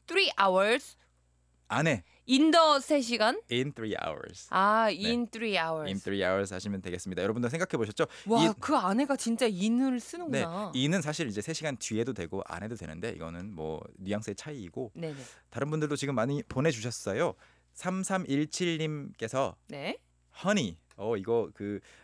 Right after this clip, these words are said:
Speaker 2: 예전에 제리 맥과이어라고 하는 톰
Speaker 1: 네.
Speaker 2: 크루즈의 영화에 나왔던 것 같은데 Honey, you complete me.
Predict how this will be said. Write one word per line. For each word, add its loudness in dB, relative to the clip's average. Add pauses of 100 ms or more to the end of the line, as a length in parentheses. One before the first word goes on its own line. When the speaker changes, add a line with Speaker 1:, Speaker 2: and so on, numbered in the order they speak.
(120)
Speaker 2:
예전에 2 (200)
제리 -6
맥과이어라고 -2
하는 -8
톰 -8
Speaker 1:
네. -10
Speaker 2:
크루즈의 -4 (100)
영화에 0
나왔던 -6
것 -12
같은데 -8 (200)
Honey, -4
you -6
complete -12
me. -16